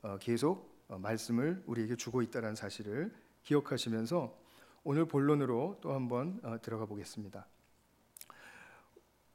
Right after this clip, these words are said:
바울이 육체의 자랑거리들을 버릴 수 있었던 또 하나의 이유를 오늘 본문은 이야기하고 있는데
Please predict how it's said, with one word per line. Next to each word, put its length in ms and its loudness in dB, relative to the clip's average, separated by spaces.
바울이 380 10
육체의 340 8
자랑거리들을 680 12
버릴 260 10
수 120 4
있었던 500 6
또 160 12
하나의 480 12
이유를 540 8
오늘 260 4
본문은 360 4
이야기하고 460 4
있는데 640 0